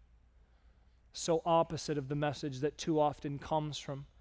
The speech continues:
churches that believe the same things that we believe, but not here. Robust faith will infiltrate and impact a surrounding culture. Reach the culture instead of retreating from the culture. Respond to the world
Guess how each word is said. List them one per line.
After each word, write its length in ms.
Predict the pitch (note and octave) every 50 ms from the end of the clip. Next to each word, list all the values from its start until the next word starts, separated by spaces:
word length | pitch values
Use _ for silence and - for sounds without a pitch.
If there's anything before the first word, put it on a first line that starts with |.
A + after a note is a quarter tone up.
| - - - - - - - - - - - - - - - _ - - - - C3+
churches 400 | - - - D#3 C#3+ - D3+ B2
that 80 | D#3+ D3+
believe 360 | D3 D3 C#3+ D#3 E3 D#3+ C3+
the 100 | C#3+ C#3+
same 320 | - - E3 D#3 D3 D3
things 360 | C3 - D#3+ D#3 D3+ D3 B2+ -
that 120 | D3+ D3
we 100 | D3+ D3
believe, 720 | C#3 C3 C#3+ C#3 D3 D3+ C#3+ C#3 C3+ D3 D3 - - - - - - - - - _ _ -
but 100 | C#3 C3+
not 240 | C#3+ D#3 D#3 - -
here. 480 | - - - E3 D3+ D3+ C#3+ C3+ C3 - - - - _ - - - - _ - - _ - - - - - - - _ _ - - -
Robust 480 | E3+ E3+ F3 F3 E3 F3+ F3 - - -
faith 240 | - F3 E3+ -
will 240 | - D3+ F3 F#3 G3
infiltrate 540 | E3 F3+ F3 E3+ - E3+ - - - E3 D3+
and 100 | D#3 D#3+
impact 380 | D#3+ D#3+ - - D#3 D3+ - -
a 40 | C#3+
surrounding 400 | - - D3+ C#3+ C#3+ C#3 C3+ B2+
culture. 460 | - - C#3+ C3 - - - B2 - - _ _ - - - - - - - - -
Reach 380 | C3+ E3+ G3+ G3+ - - -
the 100 | - D#3+
culture 500 | - - D3 C#3+ C3 - - C#3 C3+ C#3 E3
instead 240 | D3+ C#3+ - E3+ D#3
of 80 | D3+ C3+
retreating 460 | C#3+ C3+ - - E3 D3+ C#3+ C#3 C#3
from 320 | B2+ - - E3 D#3+ D#3+
the 80 | C#3 C3
culture. 500 | - - C3 A#2+ A#2 - - C3 B2 - - - - - - - -
Respond 580 | D#3 C#3+ - - - - - F3 E3 E3+ E3
to 80 | - E3+
the 100 | D#3+ D#3+
world 460 | C3+ B2+ C#3+ D3+ D3 C#3+ C#3+ C#3+ C3